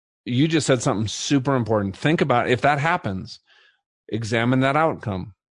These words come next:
Like, that built my relationship. I got better or I got worse, right? And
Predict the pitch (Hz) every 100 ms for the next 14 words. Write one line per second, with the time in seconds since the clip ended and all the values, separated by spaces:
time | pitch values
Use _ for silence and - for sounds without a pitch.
0 | _ - 98 117 117 107 123 123 127 131
1 | 131 131 131 135 147 180 - 113 120 101
2 | 110 123 180 - 120 113 117 127 - 165
3 | 104 - - _ _ _ _ 113 139 -
4 | - _ _ - 120